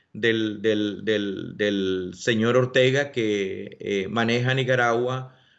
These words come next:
con, eh, mano de hierro y que lamentablemente a mí me parece que,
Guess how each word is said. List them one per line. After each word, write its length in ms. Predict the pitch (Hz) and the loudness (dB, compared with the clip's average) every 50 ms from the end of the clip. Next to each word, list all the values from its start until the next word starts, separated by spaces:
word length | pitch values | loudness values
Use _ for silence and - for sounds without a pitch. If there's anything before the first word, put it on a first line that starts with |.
| _ _ _ - | _ _ _ -2
con, 680 | - 120 117 117 117 120 120 123 127 123 123 - - - | 0 2 2 2 0 -2 -4 -6 -8 -10 -10 -14 -14 -8
eh, 360 | - 117 110 107 104 104 104 | -2 0 2 2 2 2 2
mano 320 | 107 113 117 120 120 123 | 2 2 2 2 2 4
de 120 | 127 127 120 | 4 4 4
hierro 300 | 117 117 113 110 117 120 | 4 2 2 2 0 -2
y 60 | 113 | -2
que 100 | 117 117 | 0 0
lamentablemente 1160 | 113 110 104 104 98 98 107 107 110 113 113 113 113 110 110 104 107 - 120 117 117 117 117 - | 0 0 0 -2 -4 -2 -2 0 0 0 0 0 0 0 0 -2 0 0 0 2 2 0 -2 -2
a 140 | - 101 98 | -2 -2 0
mí 120 | 101 104 | 0 2
me 140 | 107 113 113 | 2 0 2
parece 560 | 117 120 110 110 110 107 - 123 117 98 - | 2 4 4 4 2 2 0 -2 -2 -4 -4
que, 540 | - 107 104 101 98 92 90 87 - - | -2 0 2 2 4 2 2 -2 -4 -10